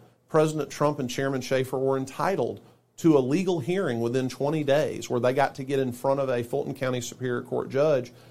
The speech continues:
to prove these allegations. Unfortunately, that never happened due to the colossal failure of the judicial branch of government here in Georgia in twenty twenty. But on December fourteenth, no one knew that would happen. It was only ten days into the twenty-day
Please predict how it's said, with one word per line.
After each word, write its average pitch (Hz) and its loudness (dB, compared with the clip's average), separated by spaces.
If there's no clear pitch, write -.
to 165 -2
prove 220 0
these 123 0
allegations. 101 -4
Unfortunately, 165 2
that 151 0
never 139 0
happened 120 -8
due 139 2
to 143 0
the 123 0
colossal 135 0
failure 127 0
of 123 0
the 131 -2
judicial 127 0
branch 117 -2
of 117 -12
government 110 -2
here 117 -2
in 107 -2
Georgia 110 -4
in 104 -6
twenty 107 -6
twenty. 123 -6
But 165 8
on 208 8
December 220 2
fourteenth, 190 0
no 170 2
one 165 2
knew 170 0
that 143 2
would 117 -2
happen. - -8
It 147 -2
was 156 2
only 156 4
ten 175 -4
days 143 0
into 131 0
the 113 -6
twenty-day 113 -2